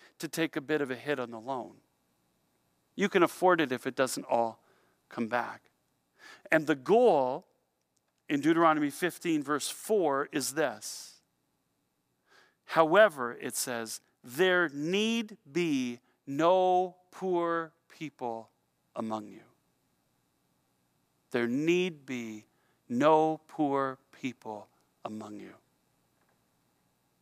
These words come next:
The point is, there is enough to go around.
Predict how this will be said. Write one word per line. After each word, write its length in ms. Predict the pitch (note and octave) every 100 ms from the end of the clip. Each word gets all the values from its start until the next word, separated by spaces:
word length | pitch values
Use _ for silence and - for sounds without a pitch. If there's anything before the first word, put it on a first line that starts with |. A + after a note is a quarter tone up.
| _ _
The 60 | -
point 560 | - G3 G3+ B2 B2 -
is, 360 | A#2+ A#2+ A#2 -
there 240 | C#3+ F3+
is 140 | F3+ C#3+
enough 580 | B2+ B2+ D3 D3 - -
to 80 |
go 220 | B2 B2+ B2
around. 520 | A2 A#2+ C#3+ G#2